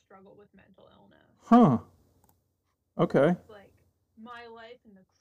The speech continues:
Speaker 1: crazy ward."
Speaker 2: Huh.
Speaker 1: Yeah. No, people, people go crazy for, like, um,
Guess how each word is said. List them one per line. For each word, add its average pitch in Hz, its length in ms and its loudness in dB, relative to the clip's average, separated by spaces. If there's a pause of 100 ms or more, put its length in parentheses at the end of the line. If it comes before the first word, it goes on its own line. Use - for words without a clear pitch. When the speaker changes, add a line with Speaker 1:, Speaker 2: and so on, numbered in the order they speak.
(120)
Speaker 1:
crazy 196 480 -20
ward." 175 520 -20 (500)
Speaker 2:
Huh. 196 160 2 (1120)
Speaker 1:
Yeah. 233 140 -20 (280)
No, 254 100 -20 (100)
people, 302 300 -20 (100)
people 320 200 -20
go 311 140 -20
crazy 240 340 -20
for, 208 120 -20
like, 202 200 -20
um, 196 220 -20